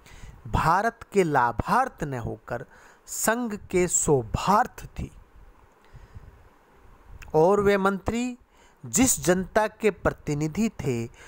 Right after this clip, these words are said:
उसके लिए सहायक नहीं, अपितु भार थे। मंत्री उत्तरदायी थे, किंतु अधिकारों से हीन थे। वे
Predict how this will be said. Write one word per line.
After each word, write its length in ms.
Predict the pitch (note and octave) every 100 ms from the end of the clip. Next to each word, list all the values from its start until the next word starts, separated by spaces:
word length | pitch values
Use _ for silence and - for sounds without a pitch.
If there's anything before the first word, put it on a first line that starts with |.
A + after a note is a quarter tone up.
| - -
उसके 360 | F#3 - A3 G3+
लिए 300 | F3 F3 E3
सहायक 680 | - C#3 A#2+ D3+ A3+ -
नहीं, 440 | E3 B2 B2 A#2 B2+ _ _ _ _ D#3
अपितु 540 | - E3+ - F3 D3+ G#2+ -
भार 420 | - C#3+ F#3+ F3+
थे। 260 | - - - _ - - _ _ - - - _ _ - - - - - - _ _ -
मंत्री 600 | E3+ F#3 A3 A#3+ A#3+ A#3 _ -
उत्तरदायी 640 | - - G#3 A3 B3 C#4+
थे, 280 | - G3+ - _ _ _ - -
किंतु 400 | D3+ C#3+ - D#3+ -
अधिकारों 580 | B2 B2+ C3+ C#3+ E3+ D#3+
से 280 | - B2 G#2 -
हीन 300 | E3 B3+ F3+
थे। 220 | - - - - - - - - - -
वे 160 | F#3+